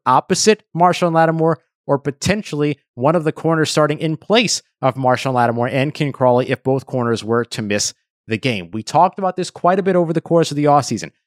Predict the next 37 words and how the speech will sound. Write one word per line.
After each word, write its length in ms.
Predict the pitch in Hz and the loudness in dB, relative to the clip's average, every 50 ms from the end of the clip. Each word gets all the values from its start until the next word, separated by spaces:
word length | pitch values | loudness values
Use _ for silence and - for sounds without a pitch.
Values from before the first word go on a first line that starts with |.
| _ _ - | _ _ -18
Very 420 | 107 107 127 151 175 180 185 185 | -4 0 0 2 2 2 2 2
high 480 | 180 131 120 165 165 165 165 165 165 165 - | 0 0 2 4 4 4 4 4 2 0 0
on 360 | - 151 156 165 175 175 175 | 2 4 4 4 4 2 0
Paulson 600 | 165 - - 160 165 165 160 - - 160 156 156 | -2 0 4 4 6 6 4 4 2 0 0 0
Adebo. 580 | - 147 139 120 127 156 156 139 127 113 95 85 | 0 -2 -2 0 0 0 2 2 2 0 0 -2
He 60 | 95 | -4
was 180 | 110 117 104 117 | -6 -6 -4 -2
one 140 | 123 135 143 | -2 -2 -2
of 60 | 139 | -2
my 160 | 135 131 120 - _ _ - | -4 -6 -8 -8 _ _ 0
favorite 500 | 139 143 160 156 139 175 180 - - _ | 2 2 2 0 0 -2 -2 -2 -4 _
cornerback 520 | - - 165 170 170 160 165 156 - - | -4 -2 0 0 2 2 0 0 0 -2
prospects 480 | _ 165 156 156 147 - - 151 - - | _ 2 2 2 0 -2 -6 -8 -8 -8
coming 320 | - - 160 165 180 170 - _ | -6 -4 -4 -2 -2 -4 -6 _
into 460 | - 175 208 220 202 - - 190 175 147 | -2 0 0 0 -2 -4 -2 -2 -2 0
this 180 | 135 123 - | 0 -2 -2
draft. 380 | - - 147 147 151 147 - _ | -2 0 2 2 2 2 0 _
However, 580 | - 151 175 233 277 233 165 147 139 147 - _ _ _ _ _ _ _ | 0 2 4 4 4 4 4 2 0 0 -2 _ _ _ _ _ _ _
I 120 | - 110 104 | -4 -4 -4
didn't 320 | - 123 127 143 175 147 | -2 -4 -4 -4 -4 -2
want 180 | 160 160 170 170 | 0 0 0 0
to 60 | 151 | 0
see 220 | - - 170 156 | -2 -2 -2 -2
him 200 | 123 147 156 151 | -2 -2 -2 -2
get 180 | 139 143 147 - | -2 -2 -4 -2
rushed 320 | 120 123 131 131 - - | 0 0 0 0 0 0
out 180 | 139 131 127 123 | 0 0 0 0
onto 360 | 127 117 117 120 120 117 - | -2 -2 -2 -2 -2 -6 -8
the 100 | 98 104 | -10 -10
field, 360 | - - 151 147 143 143 135 - _ _ _ _ _ - | -4 0 2 2 2 2 0 -4 _ _ _ _ _ -8
particularly 640 | 120 110 - - 127 127 - 139 139 139 135 139 139 - | -6 -6 -4 -4 -4 -4 -4 -4 -2 -2 -2 -2 -2 -2
out 200 | 120 117 127 - | -4 -4 -4 -4
of 200 | 127 117 110 101 | -4 -4 -4 -4
necessity. 640 | 107 104 101 - - 165 143 120 - - 90 - - | -4 -6 -4 -2 0 0 0 -2 -4 -8 -10 -8 -8
If 120 | 101 - - | -8 -6 -6
he 100 | 120 107 | -6 -4
had 220 | 117 113 107 - | -4 -4 -4 -4